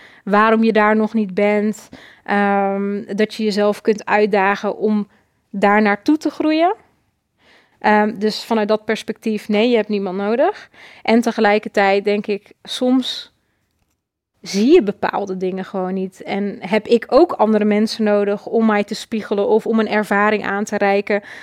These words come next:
waardoor ik in één keer iets zie wat ik daarvoor niet zag. Dus, ehm, nee, in principe heb je niemand nodig. En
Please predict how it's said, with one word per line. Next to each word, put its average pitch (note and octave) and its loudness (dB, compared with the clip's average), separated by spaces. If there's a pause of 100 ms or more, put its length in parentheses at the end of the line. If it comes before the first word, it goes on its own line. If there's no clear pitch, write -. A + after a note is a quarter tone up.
(140)
waardoor G#3+ 4
ik A3 0
in G#3+ 0
één A#3 4
keer G#3+ 2
iets - -6
zie B3 0
wat G#3 -2
ik G3 -8
daarvoor G#3 0
niet G#3 -4
zag. - -2 (580)
Dus, A3 0 (160)
ehm, G3 -2 (320)
nee, A3+ 2
in G3 0
principe A#3+ -2
heb A3 0
je A3+ -4
niemand G3+ 0
nodig. C#4+ 2 (320)
En A#3+ 2